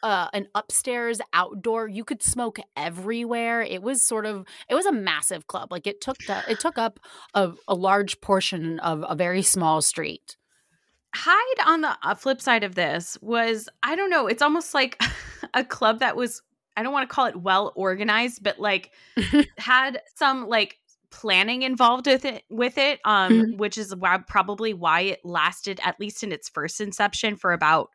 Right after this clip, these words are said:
Speaker 2: um, five, four or five years, which is
Speaker 1: Wow,
Speaker 2: a
Speaker 1: that is an
Speaker 2: rarity in
Speaker 1: eternity.
Speaker 2: that d-
Speaker 1: Yeah.
Speaker 2: Yes, yes. So Hyde, in its most popular incarnation, was a small club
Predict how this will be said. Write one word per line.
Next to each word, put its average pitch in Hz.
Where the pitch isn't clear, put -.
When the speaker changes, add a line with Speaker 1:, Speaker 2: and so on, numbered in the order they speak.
Speaker 2:
um, 151
five, 160
four 196
or 170
five 165
years, 160
which 170
is 160
Speaker 1:
Wow, 165
Speaker 2:
a 254
Speaker 1:
that 262
is 277
an 311
Speaker 2:
rarity 247
in 170
Speaker 1:
eternity. 156
Speaker 2:
that 170
d- -
Speaker 1:
Yeah. 180
Speaker 2:
Yes, 185
yes. 165
So 339
Hyde, 370
in 285
its 269
most 220
popular 185
incarnation, 170
was 240
a 262
small 196
club 160